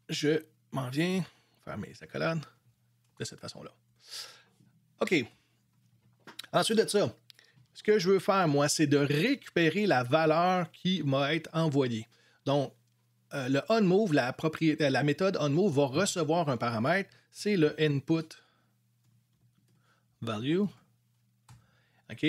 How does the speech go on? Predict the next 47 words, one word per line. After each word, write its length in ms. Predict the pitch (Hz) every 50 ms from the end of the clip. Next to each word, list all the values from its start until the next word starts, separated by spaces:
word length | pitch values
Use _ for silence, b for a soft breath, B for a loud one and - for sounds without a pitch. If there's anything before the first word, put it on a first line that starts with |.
| 160
donc 300 | 147 143 139 143 147 143
c'est 180 | - - - 151
de 80 | 135 131
la, 300 | 127 123 117 117 113 139
la 120 | 123 127
valeur 340 | 127 131 131 - 160 165 160
qui 80 | -
va 60 | - 123
être 120 | - -
retournée 400 | 120 - 123 110 127 165 190 -
et 180 | - 170 175 - -
ça 180 | - - 120
va 180 | 110 120 131 143
être, 360 | 151 147 - 151 151 156 151 - -
bon, 120 | 123 131
je 60 | 127
vais 80 | - 123
l'appeler 380 | 113 104 101 - 147 151 156 -
value. 300 | 131 131 117 113 110 101 - _ _ _ _ _ _ _ _ _ _ _ _ _ - _ _ _ _ _
Comme 100 | - 110
ça 100 | - -
ici. 300 | - - 208 226 247 - B B B B B B B B B B
Ensuite 220 | - - - 196
de 80 | 202 180
ça, 180 | - 214 185 135 - - _ _ _ _ _ _ _ _ _ _ _ _ - - -
ce 100 | - -
que 140 | 160 165 143
je 80 | 151
veux 80 | 165 156
faire, 200 | - 196 220 220
moi, 260 | 185 170 185 202 214
c'est 300 | - - - 175 190 196
de, 240 | 147 135 151 151 - - 120 - 147
euh, 340 | 143 151 151 143 131 127 123
garder 500 | 113 - 190 190 170 165 190 233 240 - -
en 180 | 165 151 139
mémoire 800 | 143 143 147 165 190 180 165 143 139 151 165 175 180 185 180 156 -
cette 400 | - - - - - 170 160 143
valeur-là. 800 | 127 120 147 139 147 143 139 143 143 131 120 117 123 131 135 120 - b b b b b b b b b
Donc, 320 | 139 151 170 175 160 147 -
parce 160 | 139 123 -
que 240 | - 190 190 170 -
ce 120 | 147 -
que 120 | - 151 143
je 120 | 127 127
veux, 180 | 143 180 202 220
moi, 260 | 160 143 156 170